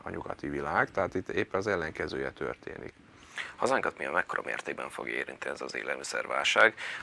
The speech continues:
Speaker 2: Az már biztos és látható, hogy az élelmiszerárak stabilizálása teljesen irreális jövőkép.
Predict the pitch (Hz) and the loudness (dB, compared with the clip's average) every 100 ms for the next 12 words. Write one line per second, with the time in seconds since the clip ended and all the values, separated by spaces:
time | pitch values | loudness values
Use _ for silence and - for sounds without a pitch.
0 | - 107 101 101 92 98 87 - 80 82 | 8 8 10 8 6 6 0 0 4 6
1 | 80 - 80 - - 92 85 80 76 67 | 6 6 4 2 0 0 2 2 2 2
2 | - 80 78 - - 76 73 71 78 - | 4 4 4 2 2 6 6 4 2 -2
3 | - - - - 90 90 85 85 90 87 | -6 -6 4 8 8 8 8 8 10 8
4 | - 107 - - - - - - - - | 10 8 8 -2 -16 -20 -4 0 2 2
5 | - - - - 62 - - - 50 - | 2 0 0 2 2 4 2 0 -4 -4
6 | - | -6